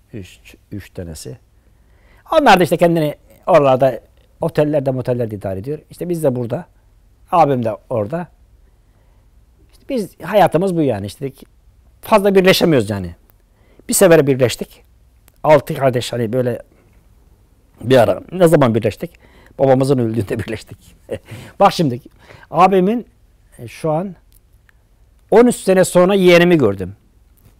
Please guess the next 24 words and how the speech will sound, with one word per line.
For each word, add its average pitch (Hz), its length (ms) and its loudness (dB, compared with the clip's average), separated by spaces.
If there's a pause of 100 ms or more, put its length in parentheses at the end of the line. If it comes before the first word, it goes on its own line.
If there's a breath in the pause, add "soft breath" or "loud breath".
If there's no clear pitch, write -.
(120)
İf-, - 240 -14
şu 151 320 -4
şimdi 156 220 -4
şeyde 135 440 0
havaalanında 147 760 2
mühendislik 135 480 0
yapıyor. 85 260 -6 (220)
Şu 117 180 -10 (420)
Edirne'deki 123 560 -6 (280)
o - 100 -12
şeyde. 123 280 -14 (680 soft breath)
On 214 120 6
üç 240 100 2
sene 190 220 4
gördüm. 113 460 0 (100)
Sonra 156 300 0
gördüm. 95 380 -4 (600)
Mesela 180 260 -2
şimdi 185 180 -4
evleneni 180 520 4 (840 soft breath)
<clears throat> 196 200 6
o, 180 60 4
o 185 260 6
artık 190 420 4